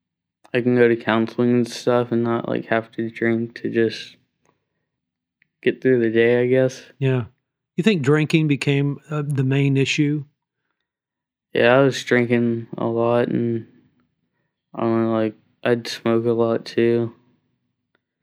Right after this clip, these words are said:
Speaker 1: But, I don't know, it came, like, something that I needed just to get through the week.
Speaker 2: You know, wh-, when we, when you talk about communication and, and you,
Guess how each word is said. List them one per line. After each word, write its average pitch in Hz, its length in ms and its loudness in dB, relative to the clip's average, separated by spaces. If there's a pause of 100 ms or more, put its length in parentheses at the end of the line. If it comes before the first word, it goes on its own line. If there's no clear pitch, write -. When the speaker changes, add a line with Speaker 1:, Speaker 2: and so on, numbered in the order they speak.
(500)
Speaker 1:
But, 110 380 -2 (1120)
I 120 40 -4
don't 113 200 0
know, 113 100 2
it 113 120 -2
came, 120 240 0
like, 113 180 0 (1120)
something 123 380 -4
that 120 120 2
I 117 120 0
needed 120 400 2
just 123 320 -2
to 113 280 0 (640)
get - 180 -6
through 127 220 0
the 120 100 2
week. 123 440 0 (720)
Speaker 2:
You 214 80 -2
know, 196 180 2
wh-, - 160 -8
when 185 180 4
we, 165 280 0
when 175 280 2
you 165 80 4
talk 220 340 0
about 160 280 -2
communication 147 1120 0
and, 139 480 -2
and 139 220 0
you, 160 120 2